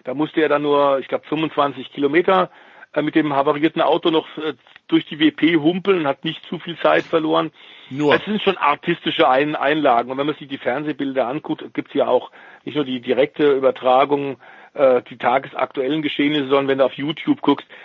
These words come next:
Speaker 1: es ist schon irre. Und wir haben ja gerade in Deutschland auch einen besonderen Bezug, äh, zum Rallye-Sport, weil wir ja mit Walter Röhrl auch mal den besten Rallye-Fahrer der Welt hatten, der im Übrigen bei dieser Rallye Portugal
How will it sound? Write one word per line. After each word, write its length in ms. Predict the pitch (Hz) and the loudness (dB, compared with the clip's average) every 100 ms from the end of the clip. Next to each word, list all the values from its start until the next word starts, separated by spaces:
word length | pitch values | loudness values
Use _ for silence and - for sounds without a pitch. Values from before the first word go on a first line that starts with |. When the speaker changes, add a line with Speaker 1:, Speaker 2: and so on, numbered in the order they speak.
| - | -6
Speaker 1:
es 140 | 131 | -4
ist 120 | 151 | -2
schon 160 | - 139 | -2 0
irre. 220 | 147 147 | 2 2
Und 120 | 139 | 2
wir 100 | 123 | 2
haben 160 | 123 156 | 2 2
ja 60 | 143 | 2
gerade 280 | 123 143 | 2 0
in 80 | 143 | -2
Deutschland 360 | 123 135 143 143 | -2 -2 -2 -4
auch 80 | 127 | -4
einen 100 | 127 | -4
besonderen 380 | 117 143 143 | -4 -4 -6
Bezug, 420 | 139 - 147 135 - - - - | -8 -8 -6 -6 -10 -20 -20 -6
äh, 140 | 139 127 | 0 0
zum 140 | - 135 | 0 2
Rallye-Sport, 720 | 123 139 143 - 131 135 - | 2 2 -2 2 4 4 4
weil 160 | 131 131 | 2 4
wir 60 | |
ja 180 | 135 127 | 4 4
mit 180 | 135 127 | 0 0
Walter 340 | 131 135 131 | 2 4 2
Röhrl 260 | 123 135 143 | 2 2 2
auch 180 | 135 117 | 0 0
mal 240 | 131 123 | 0 0
den 180 | 127 127 | -4 -4
besten 480 | 123 127 - - 139 | -2 -2 -6 -8 -2
Rallye-Fahrer 680 | 120 127 123 123 123 123 | -2 -4 -2 2 2 2
der 180 | 120 113 | 0 -2
Welt 260 | 117 139 143 | -2 -2 -4
hatten, 220 | 139 147 | -4 -2
der 100 | 147 | -2
im 60 | |
Übrigen 360 | 156 196 196 175 | -2 -6 -6 -2
bei 120 | 165 | -2
dieser 240 | 156 156 147 | -2 -2 0
Rallye 180 | 147 | -2
Portugal 500 | 143 147 160 156 151 | -2 0 0 0 0